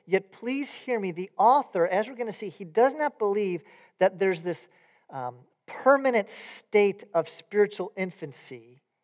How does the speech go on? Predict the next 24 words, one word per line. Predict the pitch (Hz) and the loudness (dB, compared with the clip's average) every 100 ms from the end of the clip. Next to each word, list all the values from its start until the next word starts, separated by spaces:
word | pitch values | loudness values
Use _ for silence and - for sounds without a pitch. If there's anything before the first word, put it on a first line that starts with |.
| _ _ _ _ _ _ _ _ - | _ _ _ _ _ _ _ _ 0
that | 180 | 4
a | 185 | 4
believer | 175 180 220 196 | 4 2 2 0
can | 196 | 0
occupy. | 196 220 - - 135 - _ _ _ _ _ _ _ _ _ _ _ _ _ _ _ _ _ _ _ _ _ _ _ _ | 2 0 -2 -12 -12 -14 _ _ _ _ _ _ _ _ _ _ _ _ _ _ _ _ _ _ _ _ _ _ _ _
No, | 165 | -2
the | 170 | 0
entire | 151 - 190 226 247 | 0 -4 2 4 4
purpose | 247 233 226 208 | 4 0 0 -4
of | 208 | -4
the | 170 | -4
book | 147 180 160 - _ _ _ - | 0 2 2 -2 _ _ _ -10
of | 139 | -8
Hebrews | - 180 156 | -6 -6 -6
is | - - | -10 -14
to | - | -12
warn | 139 139 151 190 226 240 226 | -12 -12 -8 -2 2 0 0
believers | 190 185 202 170 160 | -4 -2 -2 -4 -6
about | 151 156 | -2 -4
the | 160 | -4
danger | 139 170 190 202 - | -8 -8 -8 -10 -8
of | 175 - | -8 -8
falling | 170 165 160 | -8 -6 -6
away. | 147 139 139 127 117 | -10 -10 -8 -10 -12